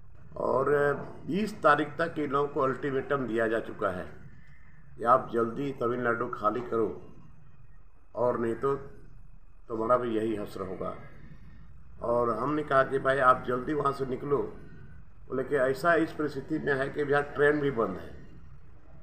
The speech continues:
तो बहुत, स्थिति बहुत नाजुक है। और झारखंड के भी हैं, बिहार के भी लोग हैं, बहुत लोग केरल में हैं, बहुत जगह लोग हम,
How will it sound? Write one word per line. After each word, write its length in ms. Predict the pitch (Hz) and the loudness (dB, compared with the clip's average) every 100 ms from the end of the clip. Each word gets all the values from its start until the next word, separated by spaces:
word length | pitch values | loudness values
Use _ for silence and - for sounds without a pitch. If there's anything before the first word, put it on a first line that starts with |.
| - - - - - - - | -14 -12 -12 -12 -12 -10 -4
तो 680 | 127 127 123 123 117 95 - - - - - - 127 | -2 0 2 2 2 0 -6 -12 -14 -14 -14 -12 -2
बहुत, 320 | 143 147 160 | -2 0 -2
स्थिति 220 | 190 190 | 0 0
बहुत 260 | 196 165 151 | 4 4 6
नाजुक 340 | 127 123 131 | 4 4 -2
है। 320 | - 78 - - - - - - - - - - - - - - - - - | -4 -10 -12 -12 -8 -8 -8 -12 -14 -14 -14 -14 -14 -14 -14 -14 -14 -14 0
और 240 | 120 127 | 2 2
झारखंड 440 | 110 117 120 131 - | 4 2 4 0 2
के 100 | 139 | 0
भी 180 | 123 139 | 2 2
हैं, 300 | 135 143 110 | 2 0 0
बिहार 260 | 107 110 | 4 4
के 160 | 107 123 | 2 0
भी 160 | 131 | 0
लोग 240 | 131 131 131 | 0 0 0
हैं, 200 | 143 151 - - - - - - - | -4 -6 -10 -12 -12 -12 -12 -10 -2
बहुत 200 | 120 127 | 0 2
लोग 260 | 131 117 | 0 0
केरल 300 | 113 113 127 | 2 6 6
में 200 | 127 135 | 4 0
हैं, 360 | 131 143 - - - - - - - - - - 190 | 0 -4 -8 -12 -12 -14 -14 -14 -16 -14 -12 -8 2
बहुत 200 | 180 202 | 4 6
जगह 180 | 190 170 | 6 4
लोग 240 | 151 113 | 4 2
हम, 220 | 120 104 | -2 -4